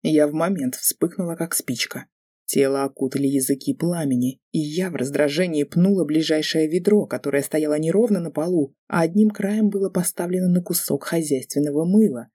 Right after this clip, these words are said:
От моего пинка ведро пошатнулось и упало прямо мне в ноги. Ледяная вода хлынула в мои туфли, и я с визгом подпрыгнула на месте, а приземлилась неудачно на злополучный кусок мыла. С глухим плюх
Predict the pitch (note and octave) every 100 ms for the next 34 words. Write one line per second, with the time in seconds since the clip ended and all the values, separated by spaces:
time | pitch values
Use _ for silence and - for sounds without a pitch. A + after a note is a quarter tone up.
0 | _ _ _ F3 F3 E3 D#3 D3+ E3 E3
1 | - D#3 D3+ D#3 C#3+ D3+ D#3+ - F#3 F#3
2 | E3 G3+ F3 - F3 F3 F3 F3 F3 F3+
3 | F3+ F3+ F3+ F#3+ D3+ A#2+ - _ _ _
4 | - E3 D3 D#3+ D3 D3+ D3 D3 D3+ D3
5 | - F3+ D#3+ D#3 D3+ D#3 D#3+ D#3+ - G3+
6 | F3+ E3+ F3 F#3 F3+ F3+ - G#3 G#3 -
7 | C#3+ D3+ D3+ - G3 F#3 F#3+ F#3+ A3 A#3
8 | C3+ - - - _ - E3+ D3+ D3+ D#3
9 | D#3 D3 D#3+ F3 E3+ E3+ F3 G3 G3+ G3+
10 | F#3+ F#3 E3+ E3 E3 D#3 D#3 D3+ - D3+
11 | - D3 - C#3 - - D#3 D3+ C#3+ B2
12 | B2+ - _ _ _ _ _ - D#3+ D3
13 | D3 C#3+ - C#3+ C3+ F#3 F#3+ F#3 -